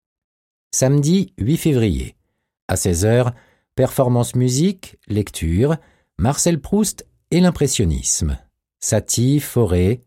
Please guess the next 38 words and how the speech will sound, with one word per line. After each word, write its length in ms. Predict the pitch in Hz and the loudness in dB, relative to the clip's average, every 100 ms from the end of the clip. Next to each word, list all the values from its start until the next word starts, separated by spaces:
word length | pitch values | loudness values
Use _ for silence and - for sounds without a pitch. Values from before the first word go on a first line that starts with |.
| _ | _
Massenet, 640 | 82 104 - - 123 143 - _ _ _ _ | -2 0 0 0 0 0 -2 _ _ _ _
en 140 | - 85 | -6 -4
partenariat 800 | 104 - 139 120 85 82 85 - - | -4 -2 0 2 0 0 0 -4 -4
avec 300 | 101 104 127 | -2 0 0
le 80 | 170 | 2
Musba. 580 | 165 139 90 71 69 - _ _ _ _ - | 2 0 -2 -4 -4 -8 _ _ _ _ -4
Tarif 560 | 104 117 175 185 - _ _ _ - | 0 2 0 -2 -8 _ _ _ -10
de 100 | 87 | -6
trois 240 | 82 - 98 | -4 0 0
euros 220 | 90 90 | 2 0
cinquante 460 | - 76 - 107 | -2 -2 -2 -2
à 60 | 131 | 0
six 260 | 127 151 123 | 0 0 0
euros. 300 | 76 62 - _ 73 | 0 -6 -12 _ -4
Billetterie 420 | 92 104 - 123 | -2 -2 0 0
en 80 | 123 | 2
ligne, 400 | 127 147 165 165 | 2 2 2 0
billetterie 500 | 123 113 98 - 98 | 0 0 0 -2 -4
point 160 | 110 | -2
talence 340 | 110 113 120 - | 0 0 0 -2
point 240 | 147 147 | -2 0
F 140 | - | -2
R. 320 | 92 62 - _ _ _ _ _ 85 | -4 -4 -8 _ _ _ _ _ -2
Musée 360 | 120 147 117 | 0 2 2
des 140 | 82 123 | 2 2
Beaux-Arts 360 | 131 131 165 | 2 2 0
de 80 | 170 | 2
Bordeaux, 540 | 151 131 110 120 147 - _ _ _ - | 2 2 2 2 2 -2 _ _ _ -8
vingt 240 | 80 147 | -2 -2
cours 200 | - 180 | 0 0
d'Albret. 540 | 165 143 90 76 69 - _ _ _ _ | 2 2 0 -2 -4 -8 _ _ _ _
École 300 | 98 - 92 | -6 0 0
municipale 600 | 82 82 82 104 - 151 | 2 0 -2 -4 0 0
de 100 | 165 | 2
musique 380 | 147 131 120 127 | 2 0 0 -2
et 60 | 107 | -2
de 100 | 98 | 0
danse, 520 | 101 131 175 - | 0 2 0 -2